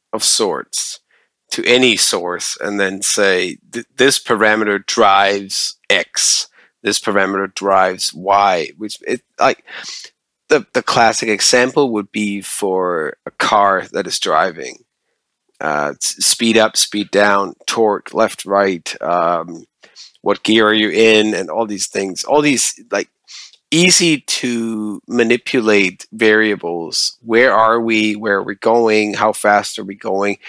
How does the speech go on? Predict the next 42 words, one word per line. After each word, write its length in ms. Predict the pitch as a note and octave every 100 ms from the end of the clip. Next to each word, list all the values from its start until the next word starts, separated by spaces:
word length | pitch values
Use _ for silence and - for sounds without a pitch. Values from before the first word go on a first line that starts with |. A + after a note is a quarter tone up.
| - -
What 180 | A2+ A2
gear 260 | A#2+ A#2+ A2+
are 60 |
we 280 | G#2+ A2+ A#2
in? 160 | A2 G#2
And 140 | F2
so 160 | - F#2+
on. 120 | F#2+ - - _
That 480 | F#2 A2 A#2+ C#3 -
is 360 | C3 A2+ - - _
much 340 | G2 A2+ A#2
easier 280 | A#2 A#2 G#2
to 80 | -
control 420 | G2+ F#2 - G2
now, 560 | G2 A#2 B2+ G#2 G2+ G2+
whereas 440 | A2 G#2+ G#2 G2 -
before 720 | - - - C3 B2 A2 G2+
we 140 | G2+
would 180 | G2 G2
probably 400 | - F#2+ G2 F#2 -
have 240 | G2+ F#2+
to 120 | - -
ask 640 | G#2 G#2+ G2+ - - - _ _ _ _ _ _ _ _
more 680 | A2+ A#2 B2 A2+ F#2 F#2+ G2+ -
from 260 | - G#2
code 460 | - A#2+ G#2+ G2 G2
to 160 | - -
provide 500 | G#2 A2 G2+ G2+ G2
us 160 | E2+
this 240 | - G2 F#2
information. 640 | F2+ E2 E2 E2+ - C#2
And 120 | E2+
now 200 | G2+ F#2+
we 120 | G2
can 160 | G#2 G2+
much 220 | G2+ G2+
easier 280 | A#2+ G#2 F#2
control 360 | - - - C#2+
the 140 | -
sounds 360 | - E2 E2 -
with 160 | A1
it. 140 | -